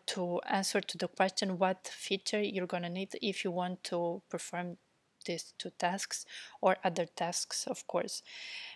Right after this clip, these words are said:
Um, and among the features that you can expect to see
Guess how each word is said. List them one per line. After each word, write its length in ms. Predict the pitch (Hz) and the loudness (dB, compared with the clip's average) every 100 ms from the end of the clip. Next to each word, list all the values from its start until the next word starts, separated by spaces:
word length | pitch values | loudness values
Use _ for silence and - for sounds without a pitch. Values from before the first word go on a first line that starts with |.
| - | 6
Um, 500 | 196 190 190 190 196 - - - | 10 12 10 6 -2 -6 -12 2
and 240 | - 208 202 - - - _ _ - | 8 8 6 -2 -6 -14 _ _ -2
among 280 | 202 196 196 | 8 8 8
the 80 | 180 | 2
features 520 | - 214 - 226 220 | 2 2 6 4 6
that 260 | 214 208 - | 4 4 2
you 60 | |
can 200 | - 202 | 2 2
expect 380 | 196 - 196 - | 2 2 2 0
to 80 | - | -2
see 420 | - 208 208 | 2 4 2